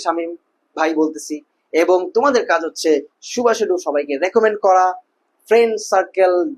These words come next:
জুনিয়র, সিনিয়র, whoever, সবাইকে সুভাষ এডু রেকমেন্ড করা, যে সুভাষ এডুর অ্যাক্টিভিটিস এবং সুভাষ এডু যেই সব কোর্স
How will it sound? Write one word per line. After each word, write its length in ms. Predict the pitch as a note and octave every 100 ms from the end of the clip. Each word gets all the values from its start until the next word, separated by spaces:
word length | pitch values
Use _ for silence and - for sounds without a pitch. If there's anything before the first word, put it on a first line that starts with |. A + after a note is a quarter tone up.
| - -
জুনিয়র, 420 | G3+ G#3 G3+ G3 - -
সিনিয়র, 420 | A#3 G#3 G3 F#3 - _ _ _ _ _ _ _ _ _ -
whoever, 480 | G3 A#3 A#3 G3 G3 F#3+ _ _ _ -
সবাইকে 400 | F#3 F#3+ F3+ F3+ E3+ -
সুভাষ 260 | E3 D#3 D#3+
এডু 140 | D3+ D3 C#3+ _ _ D3
রেকমেন্ড 340 | C#3 C3+ A#2+ G2
করা, 180 | F#2 - _ E3+
যে 100 | G#3+ - - _ _ _ _ -
সুভাষ 240 | G3+ G#3
এডুর 160 | F3+ E3
অ্যাক্টিভিটিস 500 | - D#3 D3 C#3+ C#3+ C#3
এবং 100 | C#3 -
সুভাষ 280 | D#3+ D#3+ D#3+
এডু 120 | D3+ C#3
যেই 120 | D#3 D#3
সব 140 | D3+ - -
কোর্স 260 | D#3 D#3